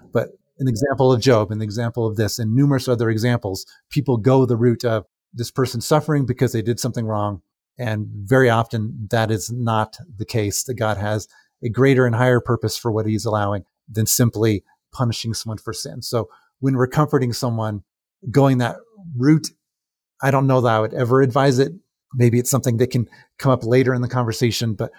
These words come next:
when a person's suffering, when a person is wondering, when a person is having trust in God, you're suffering because of something evil you've done.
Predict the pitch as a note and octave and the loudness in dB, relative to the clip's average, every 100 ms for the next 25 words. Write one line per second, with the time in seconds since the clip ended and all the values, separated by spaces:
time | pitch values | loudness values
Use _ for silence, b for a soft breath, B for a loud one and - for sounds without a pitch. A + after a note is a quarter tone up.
0 | b C3 A#2+ - D3 B2 - D3+ C#3+ C#3+ | b -8 -4 -2 -2 -4 -2 0 0 2
1 | C3+ A#2 A2+ C3+ B2 A#2+ A2 G#2 C3+ B2 | 2 0 0 0 0 -2 -4 0 0 2
2 | B2 G#2 b b - A2+ C3+ A2+ B2 B2+ | 0 -2 b b -8 -2 -2 0 0 0
3 | A#2 A#2 B2+ - A#2+ A#2 A2+ G#2 B B | 0 0 -2 -2 0 2 4 2 B B
4 | B B _ _ _ _ D#3 B2+ B2+ - | B B _ _ _ _ 0 2 2 2
5 | C3 - A#2+ A2 - _ B2+ - A#2+ A2+ | 0 0 -4 -6 -10 _ -6 -2 -2 -2
6 | G2 - _ _ A2+ - A#2 A#2+ A#2 G#2+ | -4 -8 _ _ -8 -4 -2 2 2 2
7 | G#2 G#2+ F#2+ A2+ G#2+ | 0 0 2 2 2